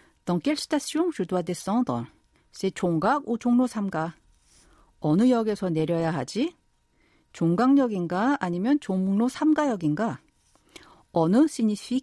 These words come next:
quel, lequel. Et 역, station ou gare. 종각역 et 종로 삼 가역 sont des stations sur la ligne une.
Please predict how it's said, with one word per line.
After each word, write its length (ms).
quel, 400
lequel. 500
Et 180
역, 220
station 560
ou 80
gare. 340
종각역 720
et 100
종로 260
삼 240
가역 460
sont 280
des 140
stations 520
sur 180
la 120
ligne 320
une. 320